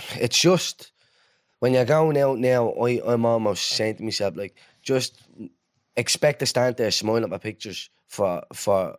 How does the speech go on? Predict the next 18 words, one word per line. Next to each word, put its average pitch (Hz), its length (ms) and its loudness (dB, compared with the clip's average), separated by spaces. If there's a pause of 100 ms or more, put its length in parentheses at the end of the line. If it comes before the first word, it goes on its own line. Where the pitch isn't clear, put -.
for 101 160 0
a 95 60 4
long 95 220 -2
time. 90 240 -8 (680)
Like, 110 240 2
at 113 140 2
the 107 80 0
Katie 113 300 0
Taylor 113 300 2
fight, 98 220 -2
I 90 60 -2
keep 98 220 -6
on 95 180 0
going 95 180 0
back 101 180 -4
to 98 80 -8
it, 80 60 -10
but 92 140 -12